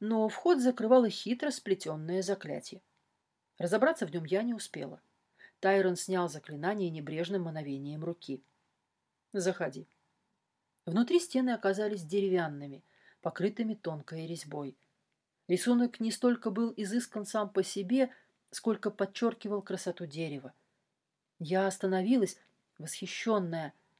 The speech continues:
провела ладонью по стене. Янтарное дерево казалось теплым и словно живым. Оно источало едва заметный аромат смолы, лесной травы и еще чего-то неведомого. Не знаю,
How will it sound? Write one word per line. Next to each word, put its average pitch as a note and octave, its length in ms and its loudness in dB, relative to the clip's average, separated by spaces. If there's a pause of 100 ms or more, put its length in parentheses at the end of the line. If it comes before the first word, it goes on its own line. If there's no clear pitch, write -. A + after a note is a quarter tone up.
(100)
провела G#3 320 2
ладонью F3+ 520 2
по G3 120 -4
стене. D#3+ 560 -10 (840)
Янтарное F#3 600 2
дерево F#3 320 6
казалось F3+ 480 -4
теплым G#3+ 420 -8 (360)
и F#3 60 -6
словно F#3 380 0
живым. F3 480 -4 (600)
Оно F#3 160 2
источало A3 440 4
едва G#3 320 2
заметный G#3 480 0
аромат F#3 480 -2
смолы, E3 560 -8 (380)
лесной G3 400 0
травы E3+ 480 -8 (500)
и G3+ 80 -2
еще A3+ 300 -2
чего-то G#3+ 380 -6
неведомого. D#3+ 680 -4 (760)
Не G3+ 160 -2
знаю, D3+ 380 -6